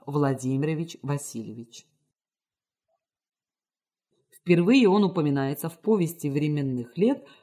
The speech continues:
под одна тысяча девяносто шестым годом. У В Н Татищева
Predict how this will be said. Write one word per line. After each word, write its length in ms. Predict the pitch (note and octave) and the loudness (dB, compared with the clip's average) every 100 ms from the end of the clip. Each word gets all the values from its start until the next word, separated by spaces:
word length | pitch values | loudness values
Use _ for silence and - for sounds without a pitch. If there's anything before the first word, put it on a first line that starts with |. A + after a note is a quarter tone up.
| _ | _
под 180 | F#3+ F#3 | 0 2
одна 260 | C#3+ C3+ C3+ | 0 -2 -4
тысяча 440 | G3 C4 - G3 | 0 -2 -2 -6
девяносто 520 | D3 C#3 C#3 F3 F3+ | -4 -2 -2 -2 -6
шестым 540 | F#3 D3 - D#3+ F#3 F#3 | -6 -6 -6 -2 0 2
годом. 460 | A3 C#3 A#2+ A2+ _ _ _ _ _ _ _ _ _ | 2 2 -4 -10 _ _ _ _ _ _ _ _ _
У 120 | D#3+ | -2
В 120 | D#3+ D#3 | 2 2
Н 180 | D3 | 2
Татищева 800 | C#3+ C#3 - A#3+ C4 - C3+ B2 | -2 -6 2 2 2 -2 -4 -4